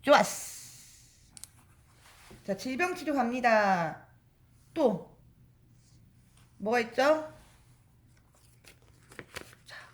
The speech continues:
건강식품, 클로렐라. 뭘 이용해서? 원생생물. 자, 건강식품도 갑니다. 또 제품 생산! 뭐?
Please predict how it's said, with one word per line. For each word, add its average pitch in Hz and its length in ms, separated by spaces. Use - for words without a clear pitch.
건강식품, 349 1160
클로렐라. 415 960
뭘 285 160
이용해서? 359 380
원생생물. 330 1000
자, 208 80
건강식품도 302 1300
갑니다. 220 440
또 240 280
제품 427 420
생산! 415 460
뭐? 262 540